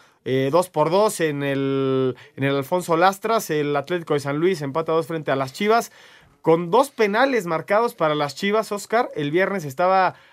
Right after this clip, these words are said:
aquí en el programa con tu papá. El primer penal que marca el árbitro se confunde porque cree que hay un empujón y no hay un empujón. Sí hay un con-, un contacto abajo que es penal. Y después, en el segundo penal, a mí se me había hecho una barrida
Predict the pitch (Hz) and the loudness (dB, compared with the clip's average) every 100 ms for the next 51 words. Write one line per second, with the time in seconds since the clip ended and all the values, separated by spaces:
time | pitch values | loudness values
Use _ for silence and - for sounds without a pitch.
0 | - 135 131 180 180 139 135 139 165 180 | -8 -6 0 0 0 0 0 2 2 0
1 | 175 143 131 131 139 131 165 220 - _ | -2 -4 -6 -4 -4 2 2 2 -4 _
2 | _ - 131 143 147 185 185 175 185 185 | _ -6 -4 0 2 2 2 2 2 0
3 | 165 175 185 175 180 190 190 156 135 147 | -2 0 0 0 2 0 -2 -4 -4 -2
4 | 147 143 214 226 196 147 139 151 190 208 | -2 -2 -2 0 -2 -2 -8 -6 -2 -2
5 | 214 214 220 208 196 147 135 208 196 202 | 0 0 0 -4 -4 -4 0 0 0 0
6 | 220 175 143 - 226 190 269 285 214 156 | 0 -2 -4 -2 -2 2 0 0 -2 -4
7 | 208 220 220 202 202 175 170 185 - 139 | -8 -4 -4 -4 -2 0 0 -2 -6 -8
8 | - 160 151 - - - - 151 165 - | -4 -4 -4 -6 -20 -20 -4 -2 0 2
9 | 233 - - - 175 175 175 175 240 269 | 0 0 -8 -2 0 0 0 0 2 2
10 | 269 165 175 220 - 135 156 208 226 165 | 2 0 0 0 -2 -4 -2 -4 -2 0
11 | 196 202 220 214 190 127 143 165 175 - | -2 -4 -6 -2 0 -2 -2 -2 -2 -4